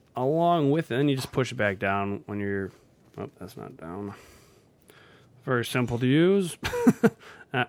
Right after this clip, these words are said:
I mean, I don't know. It's actually not super easy to kinda figure out at first. I needed help. Again, my, my girlfriend hel-, <laughs> actually helped me out with this. But, yeah, you just push them back down when you're done with it. Then there is a small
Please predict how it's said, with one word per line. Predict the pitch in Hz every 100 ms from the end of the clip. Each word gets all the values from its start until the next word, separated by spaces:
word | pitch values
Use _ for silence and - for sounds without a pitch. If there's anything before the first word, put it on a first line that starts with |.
| 123
I |
mean, | 117 107 104 131
I | 123
don't | 107
know. | 107
It's | 110
actually | 131 113 104
not | 101 95 -
super | - - 117 101 95
easy | 92 92
to | 90 85
kinda | 104 98
figure | - 101 90
out | 90
at | 85
first. | - 95
I | 98
needed | 95 87
help. | 101 95 - - - - -
Again, | 180 165 -
my, | 139 135 131
my | 143
girlfriend | 135 131 127 110
hel-, | 120
<laughs> | - -
actually | 202 - 220
helped | - 208
me | 160
out | 190 170
with | 147
this. | 139 143 - - - -
But, | - 127 107 _ _ _
yeah, | 98 90
you | 110
just | 110 -
push | 104 101
them | 98
back | 92 90
down | 92 92 92 107
when | 101
you're | 101
done | 98 92
with | 90
it. | - - - -
Then | - 185 190
there | 180
is | 139 165 170 156 -
a | 151 147 143 131
small | - - 151 151 160 160 156